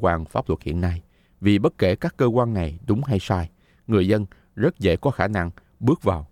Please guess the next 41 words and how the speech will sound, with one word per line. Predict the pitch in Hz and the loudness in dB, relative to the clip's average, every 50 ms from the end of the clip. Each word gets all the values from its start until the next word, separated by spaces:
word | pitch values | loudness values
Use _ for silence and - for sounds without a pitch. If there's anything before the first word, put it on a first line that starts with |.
| _ | _
nhà | 92 90 82 | -6 -4 -4
tù. | - - 85 78 - - _ _ _ _ _ _ _ _ _ _ _ _ _ _ _ _ _ _ _ _ _ _ _ _ _ _ _ _ _ _ _ _ _ _ _ | -4 -4 -6 -6 -6 -8 _ _ _ _ _ _ _ _ _ _ _ _ _ _ _ _ _ _ _ _ _ _ _ _ _ _ _ _ _ _ _ _ _ _ _
Câu | - 123 | 0 0
chuyện | 117 - 90 92 92 | 0 0 -2 -4 -2
tư | - - 123 117 101 | 0 2 2 2 2
pháp | - 113 117 139 - _ _ _ _ _ _ _ | 0 -2 -4 -4 -6 _ _ _ _ _ _ _
qua | - - 107 101 92 90 | -2 2 2 4 4 2
vụ | 90 82 87 90 | 0 0 -2 -2
án | 76 90 98 113 151 135 | 0 0 0 0 -2 -2
Nguyễn | 98 78 80 101 | -2 -2 -2 -2
Mai | 107 92 90 - | -2 -2 -2 -2
Trung | - 98 92 90 | -2 -4 -2 0
Tuấn | - 98 113 160 - - _ _ _ _ _ | 0 0 0 0 -2 -6 _ _ _ _ _
chỉ | - 120 | -2 0
là | 139 120 | 2 2
một | 98 98 90 - | 0 0 -4 -6
phần | - - 95 95 90 | -4 -4 -4 -4 -2
nhỏ | 85 78 76 80 101 139 - _ _ _ _ _ - | -4 -4 -2 -2 -4 -6 -8 _ _ _ _ _ -2
trong | 127 120 110 101 | -2 -2 0 -2
một | 87 - - | -4 -4 -4
bức | 127 160 - _ | -4 -6 -4 _
tranh | - 120 110 101 98 | -2 -2 -2 -4 -4
thể | - 104 120 | -4 -2 0
hiện | 123 107 85 78 87 92 | 0 0 0 0 0 0
nhiều | 87 87 78 67 | 0 0 0 0
bế | - 104 127 | 0 -2 0
tắc | - 156 - - | 0 -4 -6 -4
của | - 95 107 | -4 -6 -4
xã | - - | -2 -2
hội | 107 107 98 82 78 73 | -2 0 0 0 0 0
hiện | 82 82 85 90 | 0 -2 0 0
hành | 92 85 78 76 - - _ _ _ _ _ _ | 0 0 -2 -4 -8 -14 _ _ _ _ _ _
mà | - 101 104 98 92 | 0 0 2 2 2
nhà | 90 92 95 90 82 | 0 -2 -2 -2 -2
khoa | - - 131 | -2 -2 -2
học | 117 95 80 - - | 0 -2 -2 -2 -2
Tô | - 123 123 | 0 2 2
Văn | 113 117 110 104 95 | 2 2 0 -2 -2
Trường | - 98 87 78 76 - - - - _ _ | 0 0 0 0 0 -4 -10 -18 -20 _ _
mô | - 123 123 117 | 0 2 2 2
tả | - 95 76 85 107 | 0 -2 -4 -4 -4